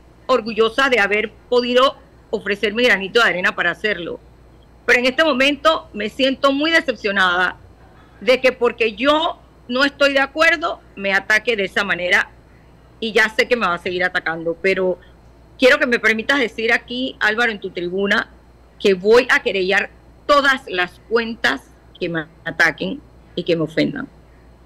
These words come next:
sean las que sean. Las voy a querellar por calumnia e injuria y las voy a querellar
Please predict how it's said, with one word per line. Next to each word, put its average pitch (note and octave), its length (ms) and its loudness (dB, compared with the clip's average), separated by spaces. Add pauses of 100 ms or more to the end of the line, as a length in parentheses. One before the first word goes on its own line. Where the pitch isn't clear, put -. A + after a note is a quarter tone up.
(440)
sean B3 480 2
las F#3+ 220 2
que E3+ 120 2
sean. - 400 -4 (580)
Las F#3 120 -2
voy G3 120 6
a A#3 160 0
querellar G#3 640 -2
por G3 120 -16
calumnia F#3+ 320 -6
e A3+ 40 -10
injuria A3 360 0
y G3 60 -4
las F3+ 100 -2
voy E3+ 120 -2
a F#3 80 -4
querellar F3 420 -4